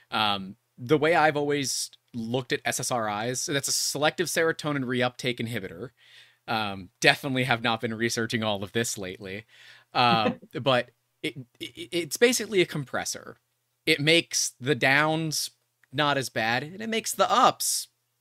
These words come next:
Speaker 1: a little bit easier to deal with too.
Speaker 2: Well,
Speaker 1: Because
Speaker 2: you just found those peaks, so they're just not as
Speaker 1: Yeah.
Speaker 2: sharp up and down. When everything's more rounded, it's more doable.
Speaker 1: A-, and in an industry where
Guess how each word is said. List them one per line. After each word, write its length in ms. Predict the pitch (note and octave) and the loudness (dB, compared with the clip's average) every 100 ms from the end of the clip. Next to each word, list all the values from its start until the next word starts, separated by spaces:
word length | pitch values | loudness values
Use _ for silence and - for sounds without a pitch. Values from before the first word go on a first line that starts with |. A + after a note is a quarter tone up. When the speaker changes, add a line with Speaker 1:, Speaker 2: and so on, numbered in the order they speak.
| - | -16
Speaker 1:
a 60 | |
little 240 | F3 E3 D#3 | -6 -2 0
bit 140 | C#3+ | 0
easier 340 | C3 A#2+ B2 A2+ | 0 0 0 -2
to 80 | |
deal 220 | A2 G#2+ G#2 | -2 -2 -4
with 180 | G2+ - | -6 -4
too. 300 | F3+ D3+ E2+ | 0 0 -2
Speaker 2:
Well, 100 | - - - _ - C4+ | -12 -20 -20 _ -2 2
Speaker 1:
Because 140 | D#3 | 4
Speaker 2:
you 60 | A#3 | 2
just 180 | C#4+ - | -6 2
found 300 | G3 G#3 A#3 | 6 6 8
those 240 | G#3 F3+ - | 8 6 2
peaks, 580 | - A3 F#3 - - - | -10 -4 -4 -4 -8 0
so 100 | F3 | 2
they're 180 | F3 | 4
just 260 | F3 F3 - | 2 -2 0
not 260 | E3+ E3+ - | 2 2 2
as 280 | E3 E3 - | 0 0 -2
Speaker 1:
Yeah. 80 | A#4 | 0
Speaker 2:
sharp 380 | E3 G#3+ C3 - _ _ _ F#3 | 2 2 2 -6 _ _ _ 0
up 220 | F3+ F3+ | 0 0
and 300 | G3+ G3 G#3 | 2 4 4
down. 440 | F3+ C#3 C3 C#3+ F3 | 0 0 -2 -2 2
When 120 | F3+ | 4
everything's 480 | F3+ F#3 F#3 F#3 F#3+ | 6 4 4 2 4
more 160 | F3 | 2
rounded, 560 | E3+ F3 G3 F3 D#3 D#3+ | 2 0 2 2 0 -2
it's 320 | C3+ - - - _ _ _ _ _ _ _ _ _ | -4 -8 -20 -20 _ _ _ _ _ _ _ _ _
more 180 | G3 F#3+ | 6 8
doable. 560 | F3+ A3 - - - - _ - - - _ F#3 | 8 6 4 -2 -12 -14 _ -20 -20 -20 _ -10
Speaker 1:
A-, 100 | F3+ - | -10 -10
and 280 | F3 E3 F3 | -2 0 2
in 80 | F#3 | 2
an 120 | F3 | 2
industry 540 | F3 F3 F3 D#3+ D3 | 0 2 0 0 -2
where 580 | A#2+ B2+ B2+ A#2+ A#2+ A#2+ | -2 2 2 4 0 -2